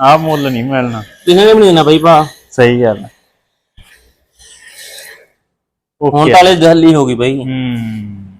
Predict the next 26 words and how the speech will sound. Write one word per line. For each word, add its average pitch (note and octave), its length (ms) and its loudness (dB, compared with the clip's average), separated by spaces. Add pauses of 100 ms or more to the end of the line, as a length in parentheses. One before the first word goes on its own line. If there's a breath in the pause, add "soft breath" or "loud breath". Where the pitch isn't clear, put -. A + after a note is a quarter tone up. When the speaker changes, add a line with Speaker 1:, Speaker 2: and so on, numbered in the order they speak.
(1000)
Speaker 1:
ਤੇ C#3+ 100 0
ਲੇਵਾ B2 380 -2
ਦੇਖੀ B2 280 -14 (340)
ਪੂਰਾ E3 220 -4
ਪੰਡ A#2+ 400 -2
ਵਾਲਾ। G2 160 -2 (1300)
ਕੱਲਾ E3+ 320 -4
ਕੱਲਾ C#3 360 -6
ਥਣ C#3 380 -14
ਹੈ, F3+ 200 -16
ਪੂਰੀ F#3+ 400 -8
ਵਿੱਥੀ C#3 340 -10
ਦੇ C3+ 140 -8
ਥਣ B2+ 360 -10
ਪਿਆ। D3 220 -12
ਚਵਾਈ C3 580 -6
ਇੱਕ B2+ 200 -16
ਨੰਬਰ B2 340 -10
ਤੁਹਾਡੇ C3 320 -10
ਸਾਹਮਣੇ B2+ 480 -8
ਆ B2+ 120 -8
ਗਈ, B2 180 -12
ਸੂਈ A#2+ 420 -10
ਸਵਾਈ A#2 460 -6
ਆ A#2+ 80 -10
ਬਈ। B2+ 160 -16